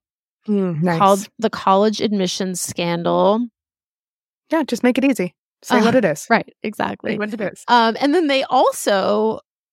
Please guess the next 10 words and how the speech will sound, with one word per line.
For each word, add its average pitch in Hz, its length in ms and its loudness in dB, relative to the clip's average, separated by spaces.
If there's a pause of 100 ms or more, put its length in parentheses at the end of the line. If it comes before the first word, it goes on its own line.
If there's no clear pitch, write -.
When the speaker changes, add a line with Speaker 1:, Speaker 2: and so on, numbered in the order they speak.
Speaker 2:
that, 269 160 -4
so 320 100 -2
that 302 140 6
was 370 200 -2
fictional. 214 500 -6
That 247 120 2
was 262 120 2
dramatized. 208 840 0 (300)
And 220 120 -12
then 233 100 0